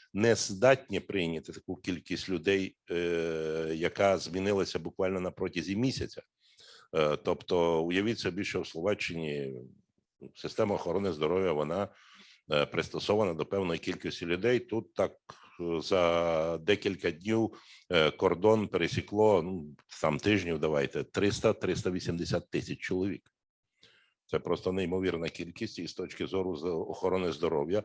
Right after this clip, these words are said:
і з точки зору забезпечення елементарними речами. Це величезне навантаження, на яке система не розрахована. Звичайно, що це надзвичайна ситуація, але ми тут сьогодні і зібралися тому тут,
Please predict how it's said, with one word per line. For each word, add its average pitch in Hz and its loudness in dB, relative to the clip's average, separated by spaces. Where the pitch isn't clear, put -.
і 107 0
з - -2
точки 95 0
зору 87 2
забезпечення 80 -2
елементарними 82 -2
речами. 101 -4
Це - -6
величезне 90 0
навантаження, 82 -2
на 82 -4
яке 90 -4
система 80 -4
не 87 -4
розрахована. 95 0
Звичайно, 110 4
що 92 -2
це 95 4
надзвичайна 85 2
ситуація, 107 2
але 87 2
ми 101 4
тут 92 -6
сьогодні 90 0
і 80 -4
зібралися 82 0
тому 104 -2
тут, 139 -2